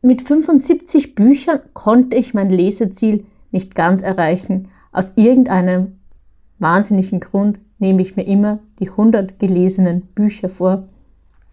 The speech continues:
Wahrscheinlich, weil alles unter dreistellig einfach nicht so gut ausschaut.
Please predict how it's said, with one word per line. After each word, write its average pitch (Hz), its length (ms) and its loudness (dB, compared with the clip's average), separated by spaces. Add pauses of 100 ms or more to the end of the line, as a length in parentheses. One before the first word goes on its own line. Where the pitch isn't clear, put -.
(180)
Wahrscheinlich, 190 640 0
weil - 80 -8
alles 190 320 0
unter 190 260 -2
dreistellig 180 760 -4 (520)
einfach 254 340 0
nicht 190 200 0
so - 140 -12
gut 190 200 -6
ausschaut. 185 440 -6